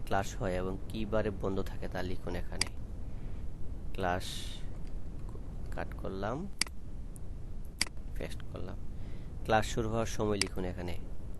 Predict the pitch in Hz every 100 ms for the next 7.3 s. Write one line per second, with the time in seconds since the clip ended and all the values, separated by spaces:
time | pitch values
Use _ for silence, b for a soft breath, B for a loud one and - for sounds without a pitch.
0 | - 95 92 - 104 104 - 101 107 113
1 | 120 - - - - - - - - -
2 | - - - - - - - - - -
3 | - - - - - - - - - -
4 | - - 95 - 107 101 110 127 175 -
5 | - - - - - - - - - -
6 | - - - - - - 98 95 110 101
7 | - 98 -